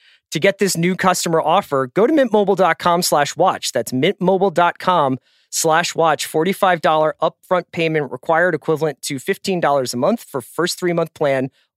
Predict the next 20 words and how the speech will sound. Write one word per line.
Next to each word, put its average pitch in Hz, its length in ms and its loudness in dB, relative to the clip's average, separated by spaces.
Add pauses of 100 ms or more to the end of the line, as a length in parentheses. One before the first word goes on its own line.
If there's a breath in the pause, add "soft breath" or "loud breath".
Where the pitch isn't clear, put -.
only. 131 400 -2 (220 loud breath)
Speed 233 320 0
slower 208 380 2
above 165 240 0
forty 175 260 0
gigabytes 170 540 0
on 147 160 0 (160)
unlimited 151 460 0
plan. 147 400 0 (280)
Additional 135 320 -2
taxes, 143 400 -2
fees, 147 300 -6
and 143 180 0
restrictions 143 400 -4
apply. 151 320 2
See - 180 -2
Mint 143 200 0
Mobile 135 240 0
for 135 100 -6
details. - 480 -12